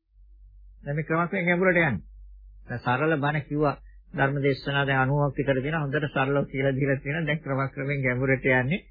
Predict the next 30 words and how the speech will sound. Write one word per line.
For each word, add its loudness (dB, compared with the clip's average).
දැන් 2
තේරුම් 4
ගන්න 0
තරම් 2
මනස 0
වැඩිලා 4
තියෙනවා. -2
අපි -6
දන්න -2
හොඳට -2
බණ 0
ඇහුවා 0
නම්, -4
හොඳට -4
ඒ 2
පිළිබඳව 2
නුවණින් -2
විමසුවා -2
නම් 0
දැන් 6
ඥානය 4
ක්‍රමක්‍රමයෙන් 6
ඉහළට 8
ඇවිල්ලා 8
තියෙන්න 4
ඕනේ. 6
ඒක 0
තමයි -2
අනුපූර්ව 2
ප්‍රතිපදාව 0